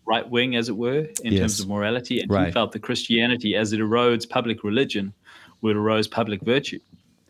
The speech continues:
Speaker 1: And so
Speaker 2: Right.
Speaker 1: here, Origen is, is defending how Christians are upholding virtue by the, the strict,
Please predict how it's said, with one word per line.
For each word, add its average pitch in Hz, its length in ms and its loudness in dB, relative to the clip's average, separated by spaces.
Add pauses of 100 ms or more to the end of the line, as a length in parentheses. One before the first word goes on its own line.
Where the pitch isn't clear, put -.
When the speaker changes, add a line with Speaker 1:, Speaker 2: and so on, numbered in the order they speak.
(360)
Speaker 1:
And 107 100 -6
so 98 120 0
Speaker 2:
Right. 90 80 -4
Speaker 1:
here, 117 600 2 (240)
Origen 120 500 0
is, 101 280 -6
is 113 240 -8
defending 117 840 -2 (380)
how 107 160 -2
Christians 110 440 -4
are 101 140 -4
upholding 156 760 0
virtue 101 420 -4
by 104 220 0
the, 104 260 -2
the 107 80 -8
strict, - 600 -8